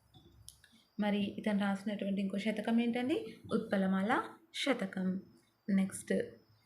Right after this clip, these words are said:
ఏకప్రాస శతపద్య మాలిక. ఏకప్రాస శతపద్య మాలిక. దీని యొక్క రచయిత ఎవరండి? గౌరీ భట్ల రఘురామ శాస్త్రి.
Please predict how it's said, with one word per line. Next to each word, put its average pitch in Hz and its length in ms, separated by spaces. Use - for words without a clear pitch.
ఏకప్రాస 233 920
శతపద్య 214 760
మాలిక. 190 960
ఏకప్రాస 190 640
శతపద్య 208 840
మాలిక. 180 800
దీని 202 180
యొక్క 202 160
రచయిత 202 360
ఎవరండి? 226 500
గౌరీ 208 540
భట్ల 226 480
రఘురామ 190 720
శాస్త్రి. 196 920